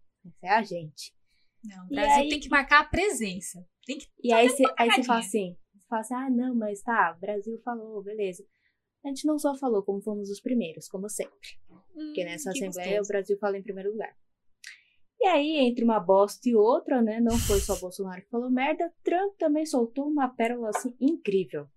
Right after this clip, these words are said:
Speaker 1: Ele falou assim, abre a-, aspas, "Precisamos responsabilizar, responsabilizar a nação que soltou essa praga no mundo,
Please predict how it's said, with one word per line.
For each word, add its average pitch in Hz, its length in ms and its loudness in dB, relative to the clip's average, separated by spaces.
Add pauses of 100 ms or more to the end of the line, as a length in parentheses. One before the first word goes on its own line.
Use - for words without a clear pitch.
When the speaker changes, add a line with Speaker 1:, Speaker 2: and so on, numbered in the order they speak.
(540)
Speaker 1:
Ele 185 200 4
falou 202 260 2
assim, 196 420 -4
abre 170 240 -2
a-, - 100 -8 (160)
aspas, - 540 -8 (420)
"Precisamos 254 560 4
responsabilizar, 208 880 0 (120)
responsabilizar 196 840 -4
a 214 80 0
nação 202 420 -2
que 262 120 -6
soltou 208 320 -2
essa 262 200 0
praga 262 360 2
no 262 100 8
mundo, 190 340 -4